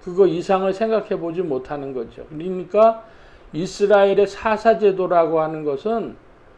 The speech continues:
참으로 독특한 겁니다. 일이 있을 때만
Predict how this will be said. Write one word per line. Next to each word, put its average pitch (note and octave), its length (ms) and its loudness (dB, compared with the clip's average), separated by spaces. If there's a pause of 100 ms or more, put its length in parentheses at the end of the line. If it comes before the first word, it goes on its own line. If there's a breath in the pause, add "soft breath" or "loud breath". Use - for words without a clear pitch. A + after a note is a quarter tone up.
(220)
참으로 A3 500 0
독특한 D#3 540 -10
겁니다. C3+ 420 -10 (760)
일이 G3 520 -4
있을 F3 380 -4
때만 D#3+ 600 -2